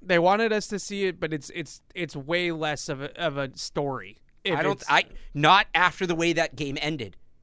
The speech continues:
Speaker 2: And that's the
Speaker 1: I
Speaker 2: point.
Speaker 1: d-, you don't think that it's less of a story?
Speaker 2: The way that game ended, there's no starting quarterback.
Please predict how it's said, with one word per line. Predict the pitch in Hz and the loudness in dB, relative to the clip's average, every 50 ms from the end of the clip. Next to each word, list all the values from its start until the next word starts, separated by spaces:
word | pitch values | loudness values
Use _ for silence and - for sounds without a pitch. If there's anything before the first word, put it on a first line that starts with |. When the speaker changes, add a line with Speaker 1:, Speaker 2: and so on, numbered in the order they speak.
| _ - - - - - - - - - - _ _ _ _ _ _ - - - | _ -20 -20 -20 -20 -20 -20 -20 -20 -20 -20 _ _ _ _ _ _ -20 -14 -10
Speaker 2:
And | - 160 165 | -6 -2 2
that's | 160 165 175 - - | 4 4 4 2 0
the | - 165 - | -6 -4 0
Speaker 1:
I | 180 175 | 2 4
Speaker 2:
point. | 165 156 | 4 4
Speaker 1:
d-, | 143 165 - - - 202 | 4 2 -2 -6 -12 -14
you | 196 180 185 220 240 | -8 -2 0 2 4
don't | 247 247 233 214 | 4 4 2 0
think | - 220 214 208 | -4 -6 -6 -4
that | - 208 185 | -6 -6 -4
it's | 190 170 - 175 | -6 -6 -8 -6
less | 175 180 180 175 - | -4 -4 -4 -4 -6
of | 202 175 180 | -8 -8 -8
a | 165 | -10
story? | - - - 165 170 185 196 220 233 | -10 -8 -8 -8 -6 -6 -8 -4 0
Speaker 2:
The | 240 202 | 2 2
way | 180 165 190 208 233 | 4 4 4 4 6
that | 220 254 240 190 - | 6 6 6 6 6
game | 214 220 220 196 | 4 4 6 6
ended, | 202 196 180 165 170 139 | 4 4 4 2 2 2
there's | 160 165 147 127 | 2 2 2 2
no | 160 160 | 2 0
starting | 160 - - 165 156 151 147 | 0 0 2 2 2 2 2
quarterback. | - - 143 131 120 113 107 95 - | -2 -4 -4 -4 -4 -4 -6 -8 -8